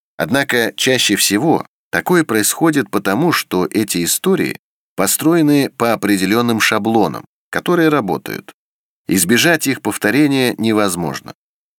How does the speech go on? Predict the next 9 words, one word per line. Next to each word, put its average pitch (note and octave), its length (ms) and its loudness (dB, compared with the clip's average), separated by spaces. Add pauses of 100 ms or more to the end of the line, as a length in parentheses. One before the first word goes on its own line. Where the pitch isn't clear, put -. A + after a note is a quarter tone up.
Каждый F#2+ 480 -2
из - 260 -4
подобных G2 520 0
фильмов — D3+ 540 -4 (240)
это A2+ 280 0
интересно B2 800 0
рассказанная G2 760 0
история. D#2+ 640 -4 (560)
Некоторые G#2 600 -2